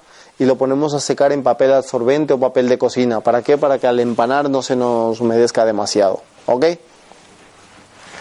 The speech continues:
Mientras estamos haciendo esto, vamos preparando... Eh,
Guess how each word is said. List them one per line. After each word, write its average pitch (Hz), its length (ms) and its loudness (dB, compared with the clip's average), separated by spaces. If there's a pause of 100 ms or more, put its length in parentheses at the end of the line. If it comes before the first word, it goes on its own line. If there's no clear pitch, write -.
(380)
Mientras 147 400 2
estamos 160 400 0
haciendo 165 520 2
esto, 165 440 -2 (720)
vamos 151 320 0
preparando... 135 1120 2
Eh, 127 140 -2